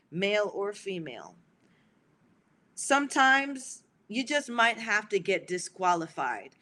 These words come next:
because if somebody's cheat-, i-, if they coming in cheating, if they coming in with something that will potentially injure you in the long run,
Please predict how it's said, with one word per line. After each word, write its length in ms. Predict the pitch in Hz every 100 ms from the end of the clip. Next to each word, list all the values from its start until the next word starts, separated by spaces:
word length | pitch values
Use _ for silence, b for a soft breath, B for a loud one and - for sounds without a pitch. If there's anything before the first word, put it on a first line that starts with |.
| b b
because 920 | 208 202 247 196 147 92 - - - _ _ _ _ _ _ _ _ -
if 160 | 214 208
somebody's 680 | 262 269 254 262 262 254
cheat-, 300 | - 320 285 -
i-, 220 | 196 -
if 220 | 185 185 151
they 120 | 226
coming 380 | 226 262 262 262
in 160 | 262
cheating, 460 | 247 - 285 262 262
if 160 | 208
they 120 | - 226
coming 400 | - 254 254 262
in 160 | 262
with 140 | 240 233
something 400 | 262 247 247 233
that 220 | 214 202
will 140 | 202
potentially 840 | 190 196 - 220 226 247 233 220 -
injure 380 | 208 220 247 262
you 300 | 247 262 254
in 100 | 247
the 80 |
long 400 | 247 247 262 277
run, 400 | 277 294 311 330